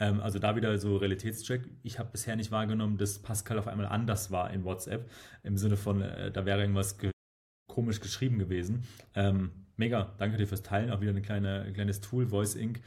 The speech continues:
ähm, könnt ihr euch mal anschauen bei Pascal. Pascal macht's dreimal schneller.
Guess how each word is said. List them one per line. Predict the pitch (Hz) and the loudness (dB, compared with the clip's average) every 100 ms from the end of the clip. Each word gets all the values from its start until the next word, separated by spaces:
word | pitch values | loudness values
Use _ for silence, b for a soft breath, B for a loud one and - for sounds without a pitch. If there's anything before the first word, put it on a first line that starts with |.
| B B B - | B B B -4
ähm, | 101 95 | 0 0
könnt | 107 101 | 0 0
ihr | |
euch | 101 | 2
mal | 98 | 0
anschauen | 98 107 113 110 110 104 | -2 -2 0 0 0 -2
bei | |
Pascal. | 98 107 104 113 113 | -4 -2 -2 -2 -2
Pascal | 113 120 120 | -2 -2 0
macht's | 107 101 | 0 -2
dreimal | 95 101 107 98 | -2 0 2 0
schneller. | 98 107 120 | 0 -2 -2